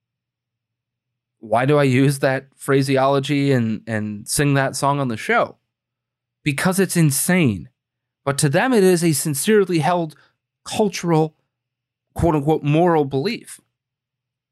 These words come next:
So flip that around. We don't need to use the term culture war. We just need to point out the bat crap crazy stuff and then let them know that no, we don't cede that ground.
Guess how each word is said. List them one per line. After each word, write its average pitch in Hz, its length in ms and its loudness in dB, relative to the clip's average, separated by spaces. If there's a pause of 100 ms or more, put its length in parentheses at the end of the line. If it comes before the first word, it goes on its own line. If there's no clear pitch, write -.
(600)
So 127 180 -2
flip 254 320 -4
that 196 160 -2
around. 156 540 -2 (440)
We 214 120 2
don't 294 140 0
need 226 180 0
to 170 60 -6
use 202 240 -2
the 139 100 -2
term 175 320 0
culture 208 440 -2
war. 113 400 -6 (220)
We 156 100 -2
just 226 200 -4
need 185 140 -4
to 147 120 -6 (540)
point 208 260 2
out 202 160 0
the 151 100 0
bat 143 560 -4
crap 170 480 -4
crazy 165 380 -2
stuff 175 540 -4 (1300)
and 165 100 2
then 185 160 2
let 220 200 -2
them 190 220 2
know 190 440 0 (240)
that 196 180 0
no, 208 520 2 (100)
we 196 140 0
don't 220 180 0
cede 226 280 -2
that 208 160 -2
ground. 226 440 -4